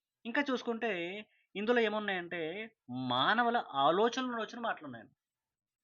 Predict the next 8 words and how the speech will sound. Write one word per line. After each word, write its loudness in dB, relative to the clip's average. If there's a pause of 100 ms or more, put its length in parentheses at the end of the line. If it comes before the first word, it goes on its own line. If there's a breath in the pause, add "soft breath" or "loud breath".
(180)
అంటే -8
మనుషులు 0
సొంత -4
ఆలోచనల 0
నుంచి, -12
దేవుని -4
ఆలోచనలు -2
కాకుండా -8